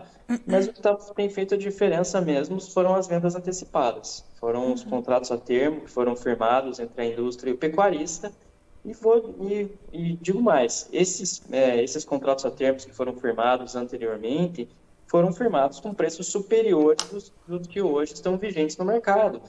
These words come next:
Speaker 1: Temos contratos a termo, termo aí que, é, estão remunerando trezentos e trinta, trezentos e quarenta reais por arroba. Então tem boi caro ainda entrando nessas, nessas escalas de abate. Então é até natural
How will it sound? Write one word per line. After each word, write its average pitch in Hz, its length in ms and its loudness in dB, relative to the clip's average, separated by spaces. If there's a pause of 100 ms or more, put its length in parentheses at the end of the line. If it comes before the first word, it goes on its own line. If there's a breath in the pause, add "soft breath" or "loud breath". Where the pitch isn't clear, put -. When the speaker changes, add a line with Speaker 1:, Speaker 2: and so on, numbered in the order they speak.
(280 loud breath)
Speaker 1:
Temos 147 220 0
contratos 156 420 2
a 151 80 2
termo, 143 520 -2 (180)
termo 143 260 0
aí 131 180 0
que, 165 600 4
é, 110 340 -2 (100)
estão 139 280 0
remunerando 131 440 2
trezentos 127 260 -8
e - 60 -12
trinta, 165 260 0
trezentos 131 340 -2
e 143 40 -6
quarenta 131 420 2
reais 123 420 2
por 160 160 0
arroba. 196 480 0 (420)
Então 190 160 -4
tem 233 260 0
boi 196 240 2
caro 196 420 0
ainda 160 260 -4
entrando 147 300 -6
nessas, 135 500 -8
nessas 131 320 -2
escalas 135 400 2
de 135 60 0
abate. 120 380 0
Então 180 240 2
é 208 120 6
até 170 260 2
natural 180 720 2